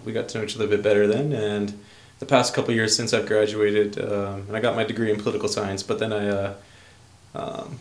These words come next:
one thing led to another. There was a few interesting occurrences. I ran in a provincial election, and then I went and worked at a summer camp and ended up in theology school. So now I'm getting my, uh,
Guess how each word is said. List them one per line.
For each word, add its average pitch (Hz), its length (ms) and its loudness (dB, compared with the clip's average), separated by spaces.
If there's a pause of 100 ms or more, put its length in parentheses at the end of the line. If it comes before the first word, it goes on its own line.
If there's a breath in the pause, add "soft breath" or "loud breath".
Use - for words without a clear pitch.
(100)
one 127 180 2
thing 113 220 0
led 107 160 0
to 120 100 -4
another. 110 280 0
There 117 120 -2
was 104 140 -2
a 104 40 -2
few 107 240 -4
interesting 104 380 -6
occurrences. 107 600 -4
I 110 80 0
ran 101 220 0
in 101 80 -4
a 101 40 -2
provincial 104 440 -4
election, 113 500 -4
and 107 120 -6
then 107 240 -2
I 104 220 0
went 104 260 -4
and 117 80 -8
worked 104 160 -6
at 110 60 -6
a 107 60 -6
summer 127 240 -2
camp 151 320 -6
and 117 100 2
ended 151 260 0
up 151 140 -8
in 147 300 2
theology 147 580 2
school. 104 400 0
So 113 140 0
now 131 100 4
I'm 131 100 2
getting 120 240 0
my, 110 160 0
uh, 104 280 2